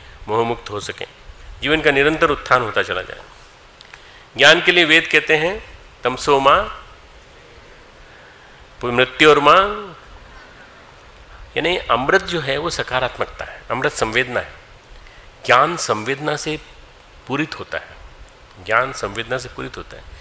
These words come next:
ज्ञान प्रकाश से अभिपूरित होता है। जहाँ प्रकाश है, जहाँ संवेदना है, जहाँ ज्ञान है, वहाँ हम उतने ही ज़्यादा अपने उत्कृष्ट, उत्कृष्टता की च-, चरम सेवा, सीमा पर पहुँचते जाते हैं।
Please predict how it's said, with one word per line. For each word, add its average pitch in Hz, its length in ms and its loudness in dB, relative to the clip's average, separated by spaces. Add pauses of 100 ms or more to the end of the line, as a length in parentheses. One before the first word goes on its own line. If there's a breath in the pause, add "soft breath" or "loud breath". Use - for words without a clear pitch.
(340 loud breath)
ज्ञान 147 280 4
प्रकाश 143 360 2
से - 240 0
अभिपूरित 156 500 -4
होता - 200 -10
है। - 120 -14 (1000 loud breath)
जहाँ 160 240 4
प्रकाश 165 520 6
है, 175 120 0
जहाँ 151 300 0
संवेदना 151 520 0
है, 160 300 4
जहाँ 139 220 0
ज्ञान 135 360 4
है, 160 280 0 (540 loud breath)
वहाँ 127 200 -2
हम 131 160 -4
उतने 147 320 -6
ही 156 200 -2 (280)
ज़्यादा 120 480 0 (300)
अपने 113 540 -4 (380)
उत्कृष्ट, - 360 -6 (120)
उत्कृष्टता - 440 -4
की 123 120 -8
च-, - 160 -6
चरम 127 360 -2
सेवा, 107 360 -2
सीमा 110 300 -6
पर 110 120 -6
पहुँचते 95 380 -8
जाते - 280 -16
हैं। - 60 -20